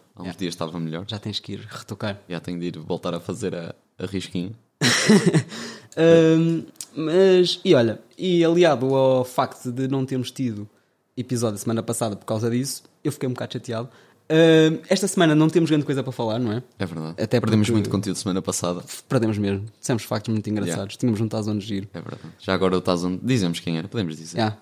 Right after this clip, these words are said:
Speaker 2: era o Edgar Ié.
Speaker 1: Edgar Ié.
Speaker 2: Fica
Speaker 1: Quem
Speaker 2: essa.
Speaker 1: conhecer.
Speaker 2: Eu, o João adivinhou.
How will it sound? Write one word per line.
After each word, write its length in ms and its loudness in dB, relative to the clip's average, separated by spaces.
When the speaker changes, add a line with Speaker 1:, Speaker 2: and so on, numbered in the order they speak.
Speaker 2:
era 180 -2
o 100 4
Edgar 280 2
Ié. 120 6
Speaker 1:
Edgar 260 0
Ié. 220 -4
Speaker 2:
Fica 300 -10
Speaker 1:
Quem 140 -4
Speaker 2:
essa. 100 -4
Speaker 1:
conhecer. 400 -8
Speaker 2:
Eu, 200 -6
o 80 -2
João 160 -2
adivinhou. 360 -4